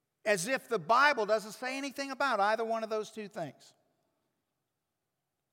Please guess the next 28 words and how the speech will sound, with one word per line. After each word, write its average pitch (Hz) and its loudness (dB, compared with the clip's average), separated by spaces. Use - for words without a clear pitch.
Now 226 0
remember, 277 -4
oh, 220 2
wicked 226 -8
Simon, 214 -8
he's 185 -12
got 208 -10
an 175 -12
authority 170 -8
issue. 127 -14
And 143 -10
just 202 0
because 196 -2
we 202 -4
can 151 -8
clean 196 -6
up 185 -2
and 147 -10
dress 175 -6
up 185 -4
and 143 -14
come 175 -8
to 160 -12
church 185 -6
on 170 -8
a 156 -12
Sunday 160 -8
morning, 156 -8